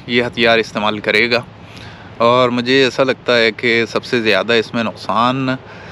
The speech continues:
यूरोप, यूरोपियन ममालिक का होगा और उसमें सबसे ज़्यादा नुकसान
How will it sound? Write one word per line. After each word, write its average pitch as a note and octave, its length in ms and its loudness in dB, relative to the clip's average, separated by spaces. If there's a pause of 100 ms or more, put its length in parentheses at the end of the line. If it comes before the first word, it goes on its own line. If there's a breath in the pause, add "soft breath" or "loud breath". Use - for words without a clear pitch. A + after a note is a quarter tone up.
(420 loud breath)
यूरोप, A#2 360 2 (240)
यूरोपियन B2+ 440 0
ममालिक A2 420 -6
का A#2+ 100 0
होगा B2+ 280 2
और C3 120 2
उसमें C3+ 220 -4
सबसे C3+ 340 0
ज़्यादा A#2+ 340 4
नुकसान A#2+ 520 -2